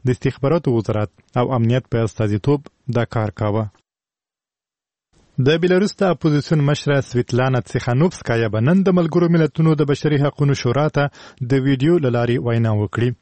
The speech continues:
اروپایي ټولنې د تېرې میاشتې له ټاکنو وروسته د مظاهراتچیانو په وړاندې د حکومت پر ځپونکو اقداماتو د عاجل بحث غوښتنه کړې وه. اروپایي ټولنې د ملګرو ملتونو د بشري حقونو له مشرې میشل باچلا غوښتنه کړې چې په بیلاروس کې روان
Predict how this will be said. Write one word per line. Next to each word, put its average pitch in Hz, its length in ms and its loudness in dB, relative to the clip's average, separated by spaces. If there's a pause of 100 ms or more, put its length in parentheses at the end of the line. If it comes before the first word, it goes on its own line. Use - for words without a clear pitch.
(200)
اروپایي 120 420 0
ټولنې 143 300 2 (340)
د 156 40 0
تېرې 175 340 0
میاشتې 165 340 0
له 143 120 0
ټاکنو 151 320 0
وروسته 170 320 0
د 139 160 0
مظاهراتچیانو 117 680 0
په 110 80 -6
وړاندې 170 360 2
د 156 180 2
حکومت 151 400 0 (240)
پر 156 160 0
ځپونکو 151 540 0
اقداماتو 131 560 0
د 131 180 -2
عاجل 123 300 0 (100)
بحث 107 320 -2
غوښتنه 104 500 -2
کړې 107 220 -2
وه. 120 100 -2 (360)
اروپایي 117 400 0
ټولنې 147 300 2 (380)
د - 20 -2 (100)
ملګرو 180 400 2
ملتونو 165 340 2
د 156 160 0
بشري 147 320 0
حقونو 143 340 0
له 131 140 2
مشرې 117 340 0 (200)
میشل 120 400 0
باچلا 135 380 0 (100)
غوښتنه 135 380 -2
کړې 131 240 2
چې - 100 -4 (100)
په 120 100 0
بیلاروس 117 420 0
کې 170 80 0 (440)
روان 160 240 2